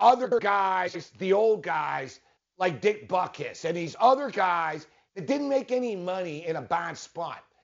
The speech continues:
All right? Look at E-, Eric Dickerson right now.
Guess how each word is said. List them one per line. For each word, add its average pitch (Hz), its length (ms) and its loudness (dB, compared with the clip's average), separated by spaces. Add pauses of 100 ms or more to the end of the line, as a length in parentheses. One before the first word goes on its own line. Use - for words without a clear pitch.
(280)
All 175 80 6
right? 247 200 4 (520)
Look 254 120 0
at 277 100 2
E-, 269 40 6
Eric 247 560 2
Dickerson 214 480 -2
right 160 220 -2
now. 135 180 -8